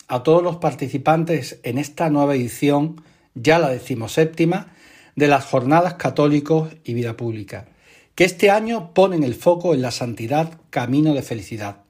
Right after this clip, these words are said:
Les saludo a todos ustedes de forma estrecha y directa que nos acompañan esta tarde.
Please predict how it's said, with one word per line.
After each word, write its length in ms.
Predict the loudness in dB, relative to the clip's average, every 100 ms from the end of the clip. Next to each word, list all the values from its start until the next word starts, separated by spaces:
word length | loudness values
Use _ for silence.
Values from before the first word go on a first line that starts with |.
| _ _ _ _
Les 180 | 0 2
saludo 440 | 4 2 2 2 0
a 140 | 2
todos 240 | 2 2
ustedes 760 | -2 -4 -2 0 -2 -4 -12 -16
de 100 | -16
forma 300 | -2 -2 0
estrecha 520 | -6 2 2 2 -2 -2
y 120 | 0
directa 560 | 2 2 2 -2 -2 -4 _ _ _ _ -4
que 120 | -2
nos 120 | 0
acompañan 540 | 0 0 2 2 2
esta 240 | -4 -4 0
tarde. 380 | 0 0 -6